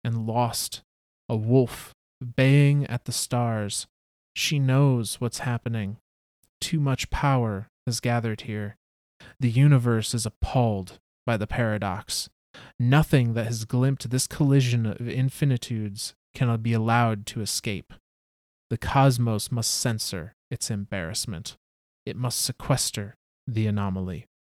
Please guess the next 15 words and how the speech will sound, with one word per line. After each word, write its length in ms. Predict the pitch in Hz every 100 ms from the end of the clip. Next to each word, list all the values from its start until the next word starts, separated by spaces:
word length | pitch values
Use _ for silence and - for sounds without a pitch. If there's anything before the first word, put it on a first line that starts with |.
| _ _ _ _ _ _ - _ _ -
The 120 | 117
slope 520 | - - 147 170 -
of 220 | 123 117
warped 380 | 123 131 156 -
space-time 840 | - - 135 123 - - 127 117 113
around 360 | 113 113 113
them 200 | 110 98
has 160 | 107 107
become 400 | - - 113 110
too 200 | - 143
steep, 520 | 151 - - 113 - - _ - - -
and 160 | 113 113
now 360 | 120 117 107 -
every 400 | 123 127 156 160
path 440 | - - 131 127